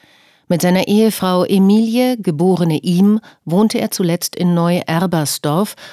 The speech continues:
heute Nowe Hercheminowi, im Kreis Freudenthal in Mähren, heute Bruntal, Tschechien. Neunzehnhundertfünfundvierzig sechsundvierzig wurde die deutsche Minderheit vertrieben.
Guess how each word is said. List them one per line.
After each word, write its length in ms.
heute 480
Nowe 600
Hercheminowi, 1120
im 200
Kreis 300
Freudenthal 640
in 180
Mähren, 460
heute 480
Bruntal, 840
Tschechien. 560
Neunzehnhundertfünfundvierzig 1400
sechsundvierzig 880
wurde 240
die 140
deutsche 340
Minderheit 560
vertrieben. 680